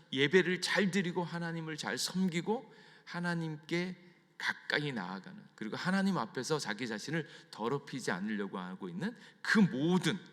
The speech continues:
예, 신앙적인 것들, 하나님과의 관계성을 잘 만들고 말씀을 가까이 할 때 정말로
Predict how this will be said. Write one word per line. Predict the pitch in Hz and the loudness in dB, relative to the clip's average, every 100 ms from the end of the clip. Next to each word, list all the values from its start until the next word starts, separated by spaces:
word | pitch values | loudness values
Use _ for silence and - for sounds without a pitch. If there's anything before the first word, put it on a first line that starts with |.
| - - - - - | -20 -20 -20 -20 -20
예, | - _ _ | -20 _ _
신앙적인 | - - 165 165 151 127 107 92 87 | -4 0 2 2 2 0 -4 -6 -10
것들, | 87 - - 214 - - _ - | -12 -10 -6 -6 -8 -20 _ -8
하나님과의 | - 214 202 190 175 151 131 151 - | -2 0 2 4 2 2 2 0 -2
관계성을 | - 160 185 185 175 160 156 147 | 2 6 8 6 2 -2 -2 -2
잘 | 95 120 | -2 -4
만들고 | 101 95 92 95 127 113 - - | -4 -6 -6 -4 -4 -6 -10 -6
말씀을 | 110 131 147 165 156 - | 0 6 8 8 4 -2
가까이 | 98 - 110 104 | -4 -2 -2 -2
할 | 92 85 | -6 -6
때 | 190 175 98 - - - | -4 -4 -6 -18 -20 -16
정말로 | - 107 104 | -8 -4 -4